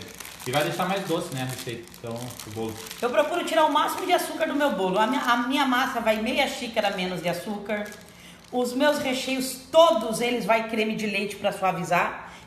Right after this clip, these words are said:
Speaker 2: Então, esse também é um dos motivos pelo qual eu não coloco leite condensado no chantilly.
Speaker 1: Rita, você colocou sal verde em pó? Sim.
Speaker 2: Não, eu coloquei um pouquinho de gel também.
Speaker 1: Ah, tá. Coloquei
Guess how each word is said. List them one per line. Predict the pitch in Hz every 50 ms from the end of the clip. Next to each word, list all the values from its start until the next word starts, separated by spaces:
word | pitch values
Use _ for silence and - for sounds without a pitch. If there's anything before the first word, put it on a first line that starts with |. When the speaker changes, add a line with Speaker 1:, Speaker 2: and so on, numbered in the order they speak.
| -
Speaker 2:
Então, | 208 208 - 233 226 254 269 262
esse | 254 254 254 -
também | - - 269 254 254 262 269
é | 269
um | 285 302
dos | 285 233 240
motivos | 269 294 277 277 - 254 262 262 302 294
pelo | - 285 294 285
qual | 294 277 277 277
eu | 269
não | 254 262 294
coloco | 302 - 302 269 240 247 254 254 277
leite | 262 254 254 -
condensado | - 247 247 233 - 226 233 226 220 247 247 - - - - - - - 196 208 226 240
no | 254 269 294 302
chantilly. | 302 - - - 247 269 277 277 - 269 269 240 190 170 151 - - - - - - -
Speaker 1:
Rita, | - 123 - 117
você | 107 107 107 - 135
colocou | - 143 139 135 139 143 139
sal | - 143 139
verde | 127 131 139 143 123 123
em | 113
pó? | - - 160 175 170 - - - - - -
Sim. | - - 208 190 156 139 - - - - -
Speaker 2:
Não, | 240 269 302 294 269
eu | 254 -
coloquei | 262 254 254 277
um | 277
pouquinho | 269 262 - 294 330 320 330
de | 294
gel | 208 226 214 196 -
também. | - 202 180 170 151 135 127 - - -
Speaker 1:
Ah, | 139 -
tá. | - 127 110 107 104 - -
Coloquei | - 110 110 117 120